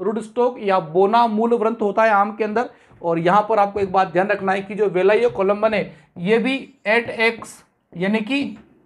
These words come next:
octaploid वैरायटी है। और आम के अंदर जो प्लोइडी लेवल होता है वो एलो, एलो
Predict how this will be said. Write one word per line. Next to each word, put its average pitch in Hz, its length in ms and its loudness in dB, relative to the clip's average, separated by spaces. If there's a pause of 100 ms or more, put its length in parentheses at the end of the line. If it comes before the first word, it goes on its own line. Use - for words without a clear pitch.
(100)
octaploid 208 720 2
वैरायटी 214 480 0
है। 233 200 -6 (380)
और 180 400 0
आम 247 340 4
के 269 100 -2
अंदर 247 240 2
जो 233 140 0
प्लोइडी 220 340 -2
लेवल 233 240 2
होता 202 220 0
है 151 400 -2
वो 214 380 -2
एलो, 233 500 4 (2500)
एलो 220 240 6